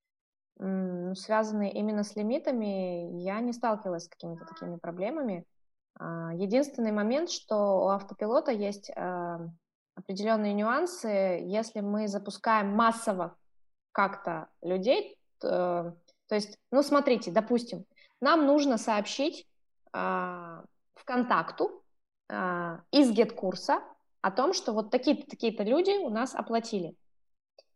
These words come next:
А, если мы будем делать это одномоментно, то в какой-то момент,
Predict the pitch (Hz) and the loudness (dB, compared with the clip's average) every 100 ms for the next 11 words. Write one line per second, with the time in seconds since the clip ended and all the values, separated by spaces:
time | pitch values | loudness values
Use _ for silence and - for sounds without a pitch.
0 | - 180 180 208 294 294 262 262 240 226 | -8 -4 4 6 6 6 6 6 4 2
1 | 247 240 214 262 233 - 240 226 214 208 | 2 2 6 6 6 2 0 2 2 2
2 | 226 233 247 339 494 269 185 180 _ _ | 2 4 4 4 2 -2 -2 -6 _ _
3 | _ _ _ _ _ _ _ _ 240 240 | _ _ _ _ _ _ _ _ 6 8
4 | 233 226 214 202 208 - _ _ - - | 10 10 10 8 0 -16 _ _ -10 0
5 | 247 277 269 233 240 330 466 | 6 8 8 4 4 2 0